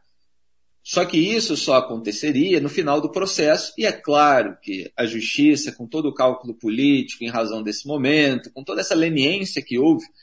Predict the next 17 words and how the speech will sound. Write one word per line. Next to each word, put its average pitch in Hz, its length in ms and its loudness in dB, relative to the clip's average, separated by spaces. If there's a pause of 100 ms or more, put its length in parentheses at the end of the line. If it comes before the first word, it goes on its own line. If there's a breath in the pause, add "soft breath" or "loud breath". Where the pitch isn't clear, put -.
(160 soft breath)
com 151 140 -4
o - 20 -8
comportamento 127 600 -2
de 117 80 -12
Jair 110 240 0
Bolsonaro, 123 560 -2
vai 180 180 2
deixar 160 420 2
essa 131 160 0
decisão 120 460 -6
final 110 340 -4
do - 120 -16
processo 147 500 -2 (640 soft breath)
para 190 380 8
depois 208 500 4
da 208 140 2
eleição. 208 500 0